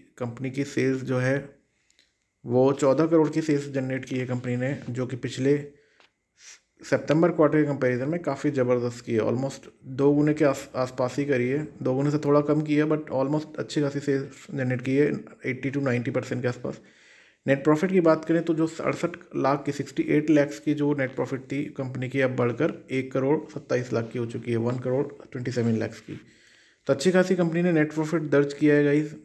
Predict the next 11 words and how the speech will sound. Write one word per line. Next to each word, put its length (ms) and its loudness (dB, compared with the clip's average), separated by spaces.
प्रॉफिट 320 2
मेकिंग 340 0
कंपनी 400 -2
है, 140 0
कोई 180 0
लॉस 420 2
मेकिंग 280 -4
कंपनी 280 -2
नहीं 200 0
है 140 -2
ये। 220 -4